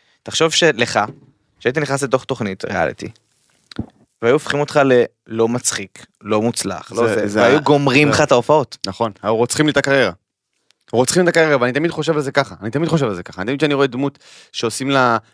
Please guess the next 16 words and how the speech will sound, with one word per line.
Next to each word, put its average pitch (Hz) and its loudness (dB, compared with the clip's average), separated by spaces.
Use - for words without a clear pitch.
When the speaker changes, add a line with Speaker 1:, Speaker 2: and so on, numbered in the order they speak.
Speaker 2:
דמוניזציה, 123 -2
Speaker 1:
מה 151 -2
Speaker 2:
מה 175 6
Speaker 1:
היה 240 4
קורה 135 6
Speaker 2:
שנקרא, 160 6
Speaker 1:
לך? - -
Speaker 2:
אהבת 127 0
את 147 -2
המילה 160 4
הזאת? 165 2
זה 135 2
מה-, 110 4
זה 117 0
מהתואר. 113 2
עושים, - 0